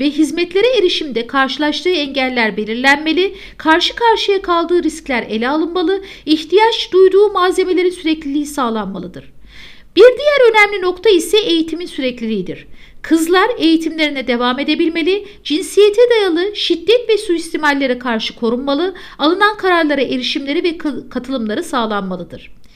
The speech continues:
Etkilenen bireylere, engelli kadın ve kız çocuklarına, ailelere, topluluklara ve sağlık çalışanlarına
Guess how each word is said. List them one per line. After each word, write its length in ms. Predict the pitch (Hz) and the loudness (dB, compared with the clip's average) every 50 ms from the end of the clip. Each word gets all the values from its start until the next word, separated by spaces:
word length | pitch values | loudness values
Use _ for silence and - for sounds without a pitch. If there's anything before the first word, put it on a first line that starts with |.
| - - - - - - | -20 -20 -20 -18 -6 0
Etkilenen 640 | 294 381 403 - - 466 480 440 494 508 539 523 466 | 2 2 2 2 4 4 4 4 4 -2 0 4 6
bireylere, 560 | 453 453 427 370 311 302 - 220 220 - - - - - | 6 6 6 4 4 2 0 0 -2 -6 -8 -14 -16 -6
engelli 560 | - 254 294 339 311 - 359 349 349 330 381 330 | 0 0 0 2 2 2 2 4 4 4 2 2
kadın 320 | - 370 359 415 453 466 | 0 0 2 2 2 2
ve 100 | 440 415 415 | 0 0 0
kız 200 | - 359 359 - | -2 -4 -2 0
çocuklarına, 680 | 370 320 - - - 233 220 196 185 175 180 214 - - | -2 -2 -2 -4 -6 -6 -8 -6 -6 -10 -10 -10 -10 -4
ailelere, 720 | 240 247 254 254 254 254 262 262 262 240 220 190 190 208 | -2 0 2 2 0 0 -2 -4 -4 -4 -6 -6 -6 -8
topluluklara 800 | - - 247 240 240 247 247 240 247 240 233 220 196 185 214 220 - - - - - | -4 -4 -4 -4 -4 -6 -6 -6 -6 -6 -6 -6 -4 -6 -8 -12 -14 -20 -16 -8 -6
ve 80 | 269 | -6
sağlık 440 | 254 - - 294 269 277 311 415 415 | -4 0 2 2 4 4 2 0 0
çalışanlarına 800 | - 427 381 381 - 349 311 294 262 247 220 202 214 233 285 | 2 2 2 2 2 0 -2 -2 -2 -4 -4 -4 -4 -6 -6